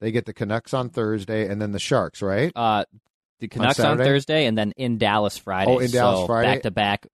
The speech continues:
Speaker 1: And then
Speaker 2: home
Speaker 1: do
Speaker 2: and
Speaker 1: they
Speaker 2: road.
Speaker 1: go? And then do they go? When do they have a Saturday game then?
Speaker 2: They have a Saturday off.
Speaker 1: Okay.
Speaker 2: They're home Sunday against Colorado.
Speaker 1: That's what it is. Okay.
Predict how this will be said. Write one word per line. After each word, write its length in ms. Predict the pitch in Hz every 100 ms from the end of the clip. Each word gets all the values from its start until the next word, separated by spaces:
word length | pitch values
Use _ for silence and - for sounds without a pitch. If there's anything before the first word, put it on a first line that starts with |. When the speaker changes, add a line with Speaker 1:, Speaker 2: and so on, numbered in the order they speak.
| -
Speaker 1:
And 80 | 123
then 60 | 131
Speaker 2:
home 80 | 117
Speaker 1:
do 40 |
Speaker 2:
and 80 | -
Speaker 1:
they 80 | 139
Speaker 2:
road. 40 | 156 147
Speaker 1:
go? 60 | 147 -
And 180 | 113 117
then 140 | 117
do 140 | 113 110
they 180 | 117
go? 380 | 135 143 139 131 - _ _ _ _ -
When 220 | 110 135 _ _ _ _ -
do 120 | 113
they 120 | 117 143
have 160 | 151
a 80 | 117
Saturday 380 | - 113 131 143
game 180 | 147 143
then? 300 | 143 143 147 -
Speaker 2:
They 100 | 107
have 100 | 104
a 40 |
Saturday 400 | - 117 113 104
off. 420 | - 104 131 - _ -
Speaker 1:
Okay. 220 | 113 98
Speaker 2:
They're 140 | 110
home 200 | 107 113
Sunday 360 | 104 117 107 104
against 240 | 98 92
Colorado. 420 | - 90 82 80 -
Speaker 1:
That's 200 | 104 -
what 100 | 87
it 60 |
is. 100 | 80
Okay. 360 | 113 113 101 82